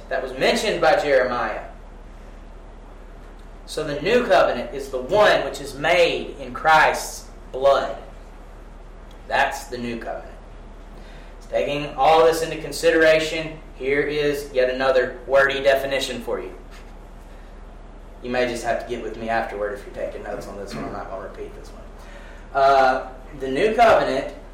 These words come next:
is the unbreakable covenant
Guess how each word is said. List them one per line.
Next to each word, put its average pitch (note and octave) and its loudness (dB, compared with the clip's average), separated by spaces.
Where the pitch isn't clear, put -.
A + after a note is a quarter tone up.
is A#2+ 2
the B2+ -2
unbreakable A3+ 4
covenant B2 0